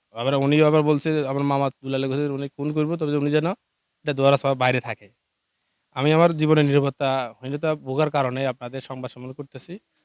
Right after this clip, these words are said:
আপনারা সবাই, আপনারা মাধ্যমে আমি এটা, আহ, আমি এবং থানা তো এটা জানাছি, জিডি করছি,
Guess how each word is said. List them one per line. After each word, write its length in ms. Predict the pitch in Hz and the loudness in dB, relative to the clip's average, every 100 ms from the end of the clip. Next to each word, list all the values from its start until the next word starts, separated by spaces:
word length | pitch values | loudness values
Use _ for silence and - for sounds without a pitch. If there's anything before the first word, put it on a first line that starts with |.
| _ _ | _ _
আপনারা 180 | - 139 | -8 -6
সবাই, 320 | - 135 143 | -4 -4 -4
আপনারা 400 | 131 127 135 139 | -4 -6 -2 -2
মাধ্যমে 520 | 135 131 156 139 127 | -2 0 0 0 -2
আমি 320 | 123 120 127 | -6 -6 -6
এটা, 320 | 123 123 120 143 _ _ _ | -6 -6 -6 -8 _ _ _
আহ, 180 | - 117 | -8 -6
আমি 160 | 117 131 | -4 -6
এবং 260 | 131 135 135 | -6 -8 -8
থানা 220 | 131 127 | -8 -8
তো 180 | 123 135 | -6 -4
এটা 160 | 131 131 | -4 -4
জানাছি, 440 | 135 127 - 175 | -6 -6 -8 -10
জিডি 280 | 175 131 127 | -10 -10 -10
করছি, 440 | 123 - - 214 | -12 -10 -8 -8